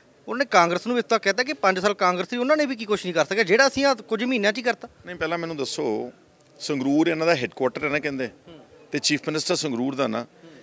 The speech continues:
Speaker 2: ਇਹ ਮੈਨੂੰ ਦੱਸਣ ਕਿ ਕੋਈ ਵਿਲੱਖਣ ਪ੍ਰਾਪਤੀ ਹੈ, ਕੋਈ ਪੰਜ project ਗਿਣਾ ਦੇਣ ਚੰਗੇ। ਦੋ ਸਾਲ ਹੋ ਗਏ ਨੇ।
Speaker 1: ਹੂੰ।
Speaker 2: ਆ ਭਗਵੰਤ ਤਾਂ ਧੂਰੀ ਦਾ ਫਾਟਕ ਦਾ ਪੁਲ ਨਹੀਂ ਬਣਾ ਸਕਿਆ ਯਾਰ, ਜਿਹੜਾ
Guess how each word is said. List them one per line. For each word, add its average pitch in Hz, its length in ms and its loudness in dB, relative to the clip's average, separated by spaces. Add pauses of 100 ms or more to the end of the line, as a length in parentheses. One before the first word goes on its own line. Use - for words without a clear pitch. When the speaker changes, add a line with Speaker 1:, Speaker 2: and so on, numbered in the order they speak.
Speaker 2:
ਇਹ 175 80 0
ਮੈਨੂੰ 185 220 -2
ਦੱਸਣ 190 360 -2
ਕਿ 185 140 -4
ਕੋਈ 185 240 4
ਵਿਲੱਖਣ 160 440 2
ਪ੍ਰਾਪਤੀ 165 400 4
ਹੈ, 170 80 4
ਕੋਈ 165 180 -2 (380)
ਪੰਜ 214 220 10
project 170 440 6
ਗਿਣਾ 127 200 2
ਦੇਣ 107 140 -2
ਚੰਗੇ। 90 320 -6 (200)
ਦੋ 147 160 4
ਸਾਲ 226 280 10
ਹੋ 208 60 6
ਗਏ 143 120 0
ਨੇ। 151 280 -2
Speaker 1:
ਹੂੰ। 165 260 -16 (600)
Speaker 2:
ਆ - 60 4
ਭਗਵੰਤ 220 540 4
ਤਾਂ 233 120 6
ਧੂਰੀ 202 340 -4
ਦਾ 226 120 4
ਫਾਟਕ 202 400 6
ਦਾ 233 100 6
ਪੁਲ 220 280 4
ਨਹੀਂ 269 120 -2
ਬਣਾ 254 200 4
ਸਕਿਆ 220 280 2
ਯਾਰ, 208 260 4 (640)
ਜਿਹੜਾ 185 200 10